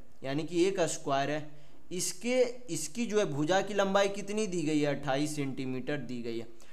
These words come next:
और इसके अंदर क्या है, एक वृत्त है। यहाँ पर मैंने एक वृत्त बना दिया, सभी जो है क्या होगा, सभी यहाँ पर जो है सभी इसका circumference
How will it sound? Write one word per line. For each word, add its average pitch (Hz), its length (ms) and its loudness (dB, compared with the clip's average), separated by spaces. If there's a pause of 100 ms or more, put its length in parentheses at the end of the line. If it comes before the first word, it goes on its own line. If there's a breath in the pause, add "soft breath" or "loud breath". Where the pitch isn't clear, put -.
(180 loud breath)
और 208 180 8
इसके 220 500 2
अंदर 214 340 4
क्या 208 240 4
है, 180 140 4
एक 185 160 0 (180)
वृत्त 156 360 2
है। 113 200 -6 (560)
यहाँ 127 320 -2
पर 165 220 2
मैंने 151 300 2
एक 165 220 0
वृत्त 147 240 2
बना 131 220 -2
दिया, 127 200 -4
सभी 147 280 0
जो 175 160 2
है 175 80 2
क्या 175 160 2
होगा, 170 200 4
सभी 165 360 0
यहाँ 143 260 0
पर 151 140 -2
जो 147 120 -2
है 156 80 4
सभी 147 220 -2
इसका 151 220 0
circumference 151 640 0